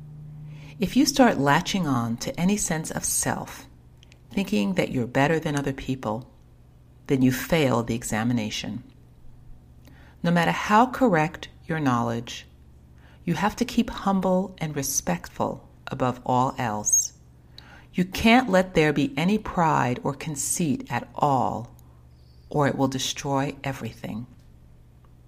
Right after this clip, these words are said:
This is why the awareness that eliminates the sense of self depends more than anything on your powers of observation. To check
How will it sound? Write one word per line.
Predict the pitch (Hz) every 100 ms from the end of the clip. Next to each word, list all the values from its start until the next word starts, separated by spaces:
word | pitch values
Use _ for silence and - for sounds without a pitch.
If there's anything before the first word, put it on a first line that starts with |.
| - - - - - - - - - - - - - - - - - -
This | 269 277
is | 277 185
why | 160 139 147
the | 147 135
awareness | 127 135 143 156 160 -
that | - 127
eliminates | 123 151 147 147 143
the | - 131
sense | - 135 135
of | -
self | - - 123 107 123 -
depends | - - 190 196 196 -
more | 139
than | 135 120 -
anything | 175 175 - 160 165
on | 131 127
your | 123
powers | - 143 135 139 135
of | 135
observation. | 123 - 120 110 107 - 120 127 - - - - - - - -
To | -
check | 143 - 202 233 -